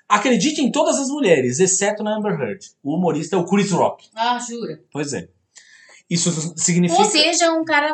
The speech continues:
Speaker 2: que é pródigo em fazer piada com mulheres, né?
Speaker 1: Pois é.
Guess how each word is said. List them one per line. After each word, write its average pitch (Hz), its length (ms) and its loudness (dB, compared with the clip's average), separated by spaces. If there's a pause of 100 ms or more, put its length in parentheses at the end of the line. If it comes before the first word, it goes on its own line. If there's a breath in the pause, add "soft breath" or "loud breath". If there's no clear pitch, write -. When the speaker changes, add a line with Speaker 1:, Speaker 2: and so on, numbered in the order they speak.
Speaker 2:
que 311 120 -8
é 285 100 -4
pródigo 269 420 2
em 294 80 -8
fazer 240 380 -2
piada 226 300 -4
com 233 80 -12
mulheres, 147 420 -12
né? 180 240 -14
Speaker 1:
Pois 151 260 -2
é. 92 160 -8